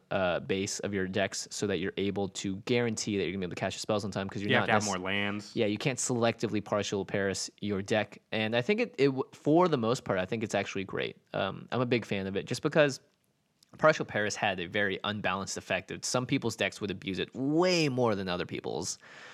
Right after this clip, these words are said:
Speaker 1: Um, so yeah, I, I liked it a lot. I think the Vancouver Mulligan is a good choice, uh, to sort of normalize that part of the game with other aspects of Magic, as was the removal of Rule four.
Speaker 2: I will say also that episode ninety-three is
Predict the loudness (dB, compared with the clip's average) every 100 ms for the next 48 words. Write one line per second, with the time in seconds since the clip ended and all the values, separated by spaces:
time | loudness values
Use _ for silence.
0 | -20 -20 -16 -2 0 0 0 2 4 4
1 | 2 2 4 6 6 4 2 4 4 4
2 | 0 -2 -2 -2 -2 0 -2 -2 -2 -2
3 | -2 -6 -12 -20 -20 -6 -4 0 4 4
4 | 4 4 6 4 -2 -4 -2 -2 -2 -4
5 | 0 0 0 2 2 4 4 4 4 2
6 | 2 2 0 -2 -2 -2 -2 0 0 2
7 | 2 2 2 -2 -4 -4 -4 -4 -2 0
8 | 0 0 -2 -2 -2 -2 -2 -2 -2 -2
9 | -4 -6 -8 -16 _ -18 -8 2 4 4
10 | 4 2 2 0 0 -2 0 0 2 0
11 | -2 -2 0 0 0 0 0 -2